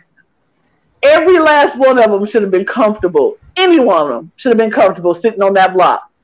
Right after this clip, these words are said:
next to Alyssa because they knew they weren't going home. X didn't have to win that veto.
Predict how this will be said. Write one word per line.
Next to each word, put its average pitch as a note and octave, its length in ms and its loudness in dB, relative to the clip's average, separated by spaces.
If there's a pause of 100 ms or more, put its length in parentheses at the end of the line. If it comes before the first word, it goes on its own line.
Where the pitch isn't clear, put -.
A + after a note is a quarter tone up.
(240)
next G#3 320 0
to A3 80 0
Alyssa D#3+ 600 0 (260)
because G3 300 0
they F#3+ 280 0
knew F3+ 460 0 (200)
they G3 120 0
weren't F#3 300 0
going E3 260 -2
home. D#3+ 340 -4 (240)
X E4 240 0
didn't E4+ 200 0
have G#3+ 340 -2
to A3 80 0
win G3+ 180 0
that E3 220 -2
veto. C3+ 500 -4